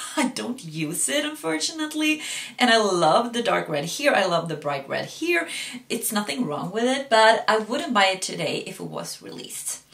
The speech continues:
I do love the packaging here. <laughs> I do love watermelon, so. Okay, so I have three ColourPop palettes here, so maybe we should take these first. So next up, we have this one from ColourPop. This is the California Love. I think you still can get it.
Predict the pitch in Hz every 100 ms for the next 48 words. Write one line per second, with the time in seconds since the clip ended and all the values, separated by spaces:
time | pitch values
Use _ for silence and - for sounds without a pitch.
0 | - - - - 220 214 240 240 175 165
1 | - - - - 165 - 151 - - -
2 | - - - - - - 165 151 151 139
3 | 143 - 151 156 170 - 175 - - -
4 | 196 - - - - - - 226 240 233
5 | - - - 247 247 - - 247 269 320
6 | 277 - - - - - 175 170 - 254
7 | 254 254 285 262 262 269 269 262 254 214
8 | 208 233 240 226 226 180 - 165 160 147
9 | - - - - - - - - - -
10 | - 208 294 - - - - 214 214 202
11 | 180 165 147 - - - - - - -
12 | - - 196 233 247 240 208 190 185 170
13 | 160 147 156 240 262 160 - - 180 254
14 | 349 - 165 170 170 151 - 165 175 262